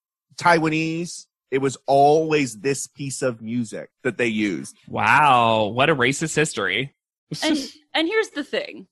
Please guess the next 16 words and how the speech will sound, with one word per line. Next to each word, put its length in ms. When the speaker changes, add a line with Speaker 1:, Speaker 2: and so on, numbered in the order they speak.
Speaker 3:
I 100
would 120
expect 520
the 80
show, 560
quite 220
frankly, 420
at 100
this 180
point 500
in 120
its 160
history 840
of 120
musical 400
cues, 520